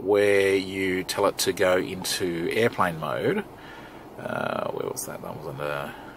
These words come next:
dash installation settings, I believe. Use airplane mode. I've tried that with, uh, both on and off, and it doesn't make any difference. So, uh, something, uh, about Talk Pro maintains a cache list or something somewhere, and it doesn't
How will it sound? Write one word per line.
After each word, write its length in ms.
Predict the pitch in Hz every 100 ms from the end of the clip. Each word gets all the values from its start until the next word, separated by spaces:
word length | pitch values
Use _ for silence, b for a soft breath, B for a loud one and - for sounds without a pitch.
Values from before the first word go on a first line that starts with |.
| B
dash 220 | - 78 139
installation 480 | 131 - - -
settings, 300 | - 80 82
I 20 | 82
believe. 420 | 87 123 180 - - - - B B B
Use 220 | 113 107
airplane 340 | 113 110 113 110
mode. 200 | 120 117
I've 100 | -
tried 180 | 123
that 220 | 120 104 104
with, 240 | 98 - - 104
uh, 180 | 98
both 260 | 92 104 92 -
on 200 | 107 101
and 260 | 107 120
off, 240 | 110 131 -
and 80 | 98
it 60 |
doesn't 200 | 104 87
make 220 | 90 85
any 140 | 90 87
difference. 440 | 80 - 78 - -
So, 260 | 98 95 92 B B B B -
uh, 540 | 92 92 95 95 95 95
something, 960 | - - 139 139 151 139 139 135 139 - - - - -
uh, 180 | 107 104
about 320 | 98 107 -
Talk 260 | - 110 -
Pro 320 | - 107 98
maintains 720 | 95 104 104 - 104 95 92
a 120 | 73
cache 380 | 90 - 110 -
list 260 | 101 101 101
or 60 |
something 300 | - 104 104
somewhere, 400 | - 110 113 117
and 120 | 107
it 120 | 92 -
doesn't 320 | 98 110